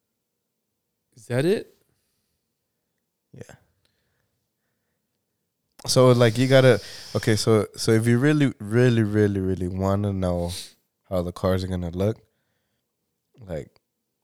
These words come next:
Speaker 2: cool, the new Tundra comes out, all right, the new Tun-, the new Tacoma's gonna look exactly like it, but just a smaller version.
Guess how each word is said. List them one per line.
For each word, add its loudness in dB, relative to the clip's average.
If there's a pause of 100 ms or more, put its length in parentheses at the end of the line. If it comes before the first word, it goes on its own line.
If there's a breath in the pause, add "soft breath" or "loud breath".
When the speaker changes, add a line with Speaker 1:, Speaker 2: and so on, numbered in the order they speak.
(120)
Speaker 2:
cool, -4
the -4
new 0
Tundra -2
comes -6
out, -6
all -8
right, -8 (500)
the -10
new -4
Tun-, -8
the -4
new -2
Tacoma's -4
gonna -4
look -8
exactly -6
like -8
it, -10
but -12
just -12
a -16
smaller -12
version. -20